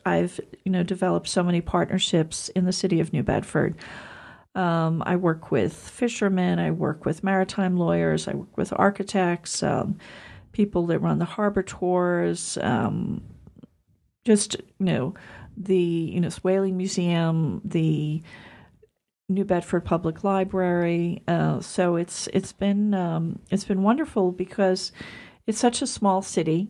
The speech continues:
but very diverse and, and amazing history. And people there are, are, are very, um, open-minded.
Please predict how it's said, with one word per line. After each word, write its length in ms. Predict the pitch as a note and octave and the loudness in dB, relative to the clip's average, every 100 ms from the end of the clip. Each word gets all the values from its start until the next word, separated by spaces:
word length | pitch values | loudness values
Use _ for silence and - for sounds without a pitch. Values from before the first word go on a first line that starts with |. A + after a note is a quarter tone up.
| - | -2
but 160 | G3 E3 | 2 2
very 480 | - - A#3+ G#3+ F3+ | 0 -2 2 2 0
diverse 640 | E3 D#3+ - D#3 - - - | -2 0 0 0 -2 -4 2
and, 420 | F#3+ F3 E3 - - | 2 4 0 -4 0
and 440 | F3+ E3+ E3 D#3+ | 2 4 0 -2
amazing 560 | - F3+ G3 G#3+ G#3+ F#3 | -4 -2 2 2 0 -2
history. 640 | F3+ F#3+ - D#3+ D3 E3 - - - - - - _ | 0 -2 0 2 2 2 -4 -16 -18 -20 -20 -20 _
And 260 | G3+ F#3 F#3+ | 0 2 0
people 360 | B3 A#3+ G4 F4 | -4 0 2 2
there 480 | D#4 D#4 F4 D4 G#3 - | 0 0 2 2 0 0
are, 200 | G#3+ G#3 - | -2 -2 -2
are, 320 | G3+ G3+ F#3+ G3 - | 0 2 0 -4 -4
are 160 | - F#3+ | 0 0
very, 600 | F#3 F#3+ G3 A3+ A3+ A3 | 0 0 2 2 0 0
um, 300 | F#3 F#3 F3+ | 0 0 0
open-minded. 720 | G3 G3+ G#3 E3 G#3+ C4+ D3+ | -2 0 0 2 2 0 -4